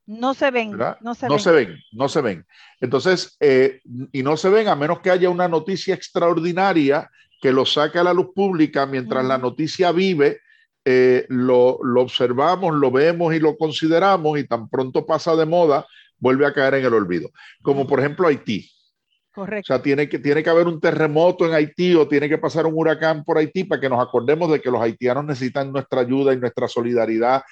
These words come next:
Speaker 2: y nuestro compromiso. Miren, lo necesitan continuamente, ¿verdad? La, los, los eventos naturales lo que hacen es, bueno, yo creo que de vez en cuando el Señor dice, "Mira, acuérdense de Haití, están ahí", eh,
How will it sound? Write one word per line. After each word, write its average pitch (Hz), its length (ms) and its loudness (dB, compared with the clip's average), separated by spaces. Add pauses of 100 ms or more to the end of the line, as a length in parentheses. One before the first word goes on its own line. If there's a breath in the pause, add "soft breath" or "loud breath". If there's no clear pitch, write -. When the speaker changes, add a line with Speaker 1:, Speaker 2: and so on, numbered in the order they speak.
(240 loud breath)
Speaker 2:
y 131 80 -6
nuestro 120 320 -2
compromiso. 120 480 -4
Miren, 156 200 0
lo 170 100 2
necesitan 139 340 -2
continuamente, 160 880 -2 (340)
¿verdad? 127 320 0
La, 123 240 -2
los, 117 280 0 (280 soft breath)
los 120 200 0
eventos 131 360 2
naturales 170 540 2
lo 147 180 2
que 143 80 -4
hacen 131 360 -2
es, 180 180 -2 (380 loud breath)
bueno, 147 200 2
yo 131 260 0
creo 165 200 2
que 175 80 2
de 156 80 6
vez 151 140 4
en 156 60 -10
cuando 170 200 2
el 175 60 2
Señor 151 200 0
dice, 160 200 0
"Mira, 156 200 0
acuérdense 170 460 2
de 180 80 4
Haití, 180 400 0
están 147 280 -4
ahí", 190 480 0
eh, 143 180 4